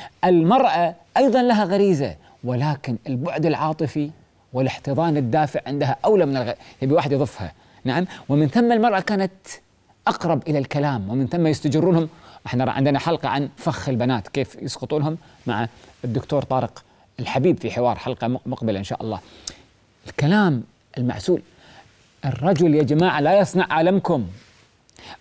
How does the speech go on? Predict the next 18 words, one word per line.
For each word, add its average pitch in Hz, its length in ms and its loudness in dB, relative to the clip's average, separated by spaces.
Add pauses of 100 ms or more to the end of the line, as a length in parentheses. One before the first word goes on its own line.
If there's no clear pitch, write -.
الرجل 196 500 4
يا 180 160 6
نساء 175 560 0
لا 185 200 4
يصنع 214 360 2
عالمكم 190 440 2
الوهمي 190 380 4
من 185 180 0
أجل 196 240 4
أنانيته. 185 1040 4 (500)
الحب 175 440 4
الأناني 214 500 2
أن 190 120 2
أفني 202 600 2 (180)
ذاتك 202 420 2
فيّ، 170 240 2
يعني 131 300 2
أنا، 190 220 2